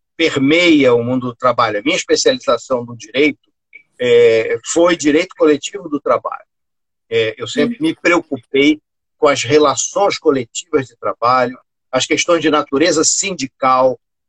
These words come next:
Speaker 1: como é que se discutiam pratões e empregados. O pessoal dizia assim,
Speaker 2: Sim.
Speaker 1: "Mas você é maluco, como é que vai gostar disso? Você ficar numa mesa de negociação durante dez horas,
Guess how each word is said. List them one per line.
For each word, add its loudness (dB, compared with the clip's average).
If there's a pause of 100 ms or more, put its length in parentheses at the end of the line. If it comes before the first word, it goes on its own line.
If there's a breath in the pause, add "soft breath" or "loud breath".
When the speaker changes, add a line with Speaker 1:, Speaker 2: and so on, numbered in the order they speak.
Speaker 1:
como 0
é 0
que -16
se -14
discutiam -4
pratões 0
e -6
empregados. -2 (320)
O -20
pessoal 2
dizia 0
assim, 0
Speaker 2:
Sim. -6
Speaker 1:
"Mas 2
você 0
é 4
maluco, 4
como -6
é 0
que -20
vai 2
gostar 0
disso? -8 (400)
Você 2
ficar 0
numa 0
mesa 0
de -16
negociação 0
durante -2 (600)
dez 2
horas, 2